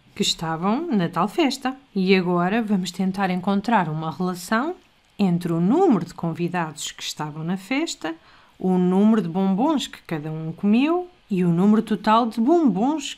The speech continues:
que foram levados para a festa pelo Alexandre. Então, qual será o número total de bombons que o Alexandre levou para a festa? Ora, ele levou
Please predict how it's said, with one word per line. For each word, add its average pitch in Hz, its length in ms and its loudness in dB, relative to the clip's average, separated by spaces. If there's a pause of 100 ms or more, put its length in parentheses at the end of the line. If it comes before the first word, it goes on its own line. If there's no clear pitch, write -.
que - 80 -20
foram 180 420 -2
levados 160 380 -4
para 180 220 -2
a 208 40 -2
festa 262 480 -6
pelo 165 360 -4
Alexandre. 147 720 -8 (180)
Então, 190 280 2
qual 269 200 2
será 262 600 -2
o 208 60 -2
número 285 440 4
total 226 500 0
de 160 80 -8
bombons 156 680 -4
que - 160 -4
o 247 60 2
Alexandre 294 560 0
levou 233 260 0
para 190 220 -2
a - 20 0
festa? 139 580 -10 (460)
Ora, 160 160 -2
ele 175 140 0
levou 220 500 0